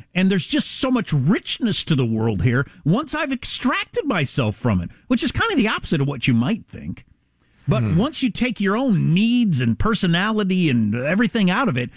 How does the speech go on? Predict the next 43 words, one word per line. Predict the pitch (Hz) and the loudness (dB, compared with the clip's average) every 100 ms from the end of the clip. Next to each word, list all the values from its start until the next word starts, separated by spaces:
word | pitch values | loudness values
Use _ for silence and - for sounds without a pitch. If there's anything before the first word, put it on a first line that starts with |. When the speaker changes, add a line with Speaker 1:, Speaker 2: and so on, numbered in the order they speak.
| - | -4
Speaker 1:
and | 214 | 0
you | 254 | 2
just | 262 330 | 0 -2
observe | 311 180 160 294 392 170 98 104 - _ _ - | 0 2 2 0 0 0 -2 -6 -12 _ _ -8
humans | - 262 320 320 311 247 | 0 2 2 0 0 0
and | 123 113 95 | 2 2 0
things | - 277 302 302 190 | -4 -6 -2 0 0
and | 123 107 85 | 2 0 0
beasts | 233 302 - - - | -2 -2 -6 -10 -4
and | 101 95 | -2 0
buildings | 262 277 262 214 | -2 -2 2 2
and | 127 - | 2 -2
traffic | - 247 302 247 | -2 -2 -2 -2
and | 160 | 0
everything | 135 113 123 107 | 0 0 2 2
like | 98 87 | 0 -2
that, | 120 147 - _ | -4 -4 -10 _
that | 147 170 | -4 -2
life | 156 214 - | -2 -2 -2
becomes | 185 196 175 117 | -2 0 0 0
very | 190 170 | 0 0
rich | 123 160 - | 2 0 0
and | 147 | 0
very | 151 139 | 0 0
interesting. | 170 101 - 73 - _ _ _ _ _ _ _ - | -2 -4 -6 -10 -12 _ _ _ _ _ _ _ -8
I | 139 | -2
find | 180 170 | 0 2
that | 131 | 0
fascinating. | - 143 135 131 117 196 247 _ _ _ | -2 -2 0 0 2 0 -2 _ _ _
Uh, | 107 117 113 | -2 0 0
I | 113 120 | 0 2
hope | 143 - | 0 0
that | 123 101 | -4 -2
that's | 127 117 - | -4 -4 -2
the | 123 | -2
experience | - - 135 123 | 0 0 0 0
I | 120 | -2
have. | 95 180 185 123 147 | -2 -2 -2 -2 -2
That | 156 | -2
would | 151 | -2
explain | 139 - - 143 147 233 185 | -2 -4 -6 -2 2 2 2
to | |
me, | 104 98 107 | 2 2 2